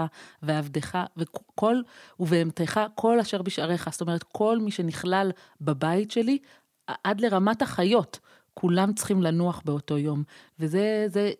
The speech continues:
כאילו אותו רעיון שבא לידי ביטוי במצוות השמיטה, היכולת הזאת להכריח את הבן אדם, להכריח את החברה,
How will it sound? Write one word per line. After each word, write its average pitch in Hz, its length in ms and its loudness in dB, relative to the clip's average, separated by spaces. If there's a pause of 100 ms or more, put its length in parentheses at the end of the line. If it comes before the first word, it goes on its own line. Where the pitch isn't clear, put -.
(120)
כאילו 220 340 -4
אותו 202 280 -6
רעיון 190 300 -2
שבא 175 260 -2
לידי 180 340 0
ביטוי 233 300 -4
במצוות 165 500 -2
השמיטה, 214 480 0 (340)
היכולת 190 560 -2
הזאת 226 320 -2 (360)
להכריח 175 720 -2
את 175 140 -4
הבן 156 300 -2
אדם, 175 400 0
להכריח 180 480 -2
את 170 100 -6
החברה, 151 460 0